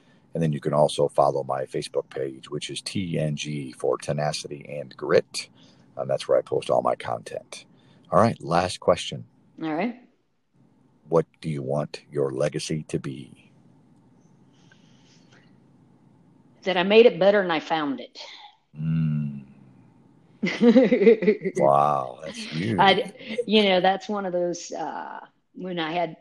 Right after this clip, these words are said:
Speaker 2: student athletes, they would always, you know, cleaning up the bench after the game. I mean, we were small college, right?
Speaker 1: Mm-hmm.
Speaker 2: Locker rooms, whatever.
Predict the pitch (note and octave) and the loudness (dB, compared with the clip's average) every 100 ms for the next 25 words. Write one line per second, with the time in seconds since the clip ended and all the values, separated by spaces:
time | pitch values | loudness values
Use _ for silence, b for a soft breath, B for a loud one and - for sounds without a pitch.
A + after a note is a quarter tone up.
0 | _ - A3 E3 D3 D3 D3+ D3 C#3+ - | _ -6 -2 -2 -2 -4 -8 -8 -8 -10
1 | - C#3+ C#3 C#3 C#3+ C#3 C3+ C3 - - | -10 -10 -8 -8 -6 -6 -8 -10 -14 -10
2 | E3 C#3+ C3 - - A#3 G#3+ G3 F3 D#3+ | -8 -8 -10 -12 -2 2 2 0 -2 -4
3 | D#3 D3 C3+ C3+ C3+ D3 C3+ C3 B2+ C3+ | -4 -4 -6 -10 -10 -12 -10 -10 -10 -10
4 | F#3 F#3+ E3+ D3 D#3+ D3 C#3+ C3+ B2 B2 | -8 -6 -6 -6 -6 -6 -6 -10 -10 -12
5 | C#3+ D3 E3 E3+ E3+ E2 D#3 F3 F3 E3+ | -8 -4 -4 -2 -2 -2 -4 0 4 4
6 | F3+ D#3+ D#3+ D3+ F#3 G3+ D#3 C3+ C#3 | 2 -2 -4 -4 -4 -2 -4 -6 -14